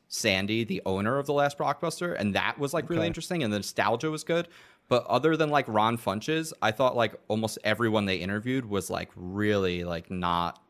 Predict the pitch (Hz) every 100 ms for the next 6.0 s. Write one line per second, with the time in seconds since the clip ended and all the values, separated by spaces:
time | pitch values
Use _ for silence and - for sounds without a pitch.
0 | _ _ _ _ _ - - 98 104 127
1 | 120 110 110 - - 196 208 202 _ _
2 | _ _ _ _ - 123 123 131 113 143
3 | 139 139 123 117 131 131 117 92 87 -
4 | 104 98 95 107 110 107 95 98 92 156
5 | 135 - 95 - 87 - - - -